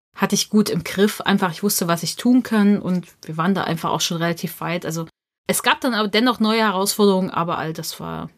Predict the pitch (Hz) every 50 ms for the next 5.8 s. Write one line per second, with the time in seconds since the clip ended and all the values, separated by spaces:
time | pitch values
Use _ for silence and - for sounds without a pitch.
0 | _ _ _ _ - - _ _ _ - 190 - - - 160 156 156 160 - _
1 | - 170 175 170 165 - - - _ - 170 180 196 233 247 247 220 - 196 190
2 | 190 180 160 190 190 185 190 170 156 - 165 - 170 156 - - 170 160 170 165
3 | - - - - _ _ _ _ _ - - 208 202 - 214 - - - - 214
4 | 233 220 208 170 180 170 - - - 180 175 185 170 165 170 170 165 165 160 -
5 | - 160 156 160 160 156 160 156 156 - - 160 160 160 160